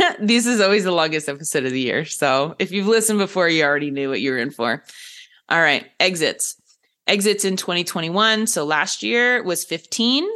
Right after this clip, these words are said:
This year we have sixteen. Of those sixteen, fifteen were acquisitions. One was an I P O. Um, a hundred and twenty-four total femtech exits since nineteen ninety we have on our record.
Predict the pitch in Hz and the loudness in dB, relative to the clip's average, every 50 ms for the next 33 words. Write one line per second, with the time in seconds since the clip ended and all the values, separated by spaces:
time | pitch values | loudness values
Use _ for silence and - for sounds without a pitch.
0 | 403 269 185 175 175 - - - 208 226 254 277 233 254 285 302 302 226 277 320 | -8 -6 -4 -4 -4 -4 -2 -2 0 0 0 0 0 0 0 0 0 0 0 0
1 | 381 - - - - 370 - - - - - - 294 294 294 285 277 277 285 285 | 0 0 -2 0 0 -2 -2 -2 -2 -2 0 0 2 2 4 2 2 2 2 0
2 | 311 302 - - - - - _ - - 185 185 185 196 202 202 - 208 208 - | -2 -4 -8 -14 -20 -20 -20 _ -2 0 0 2 2 0 0 0 0 -2 -2 -4
3 | - - 262 240 240 247 247 240 - 196 185 - - - 196 196 196 190 170 156 | -4 -2 0 2 2 2 0 0 -2 -4 -4 -4 -4 -2 -2 0 0 0 0 2
4 | - 104 156 - - 175 175 190 214 233 - 233 220 220 214 214 220 214 185 165 | 2 0 0 -2 -4 -2 0 0 2 2 2 0 0 0 0 0 -2 -2 -2 -2
5 | 160 160 165 165 165 - 156 151 - - 135 135 - - - 156 165 185 202 208 | -2 -2 -2 -2 -4 -4 -4 -4 -2 -2 -2 -2 -4 -6 -4 0 2 4 4 4
6 | 226 247 285 311 - - - - - - - _ - 165 160 160 160 160 160 160 | 4 2 2 -2 -4 -10 -20 -20 -20 -20 -8 _ 0 2 2 2 2 2 0 -2
7 | - 170 156 165 214 226 233 240 240 226 214 - 196 190 - - 196 190 196 202 | -4 -4 -2 0 2 4 4 4 2 2 0 0 -2 -2 -4 -2 0 2 2 2
8 | 196 - 180 170 170 170 170 170 165 - - - 170 165 170 165 165 - - 156 | 0 0 0 2 4 4 2 2 0 -4 -4 -2 0 0 2 0 0 0 -2 -2
9 | 151 151 - 147 139 - - 156 151 156 156 143 147 - - 151 147 147 - 120 | -2 -2 -4 -6 -2 -2 -2 -2 0 -2 -2 -2 -2 -4 -6 -4 -4 -4 -4 -4
10 | 101 - - - - 170 151 156 151 143 135 135 156 175 180 170 151 143 135 131 | -6 -6 -6 -8 -8 -6 -6 -6 -2 0 2 2 2 2 2 0 0 -2 -2 -2
11 | 131 139 143 139 139 139 - 82 135 139 135 - - 143 147 151 135 135 - - | -2 -4 -2 -2 -2 -2 -2 -4 -4 -4 -4 -2 0 0 2 2 0 -2 -2 -2
12 | 156 170 214 302 370 | 0 2 2 2 0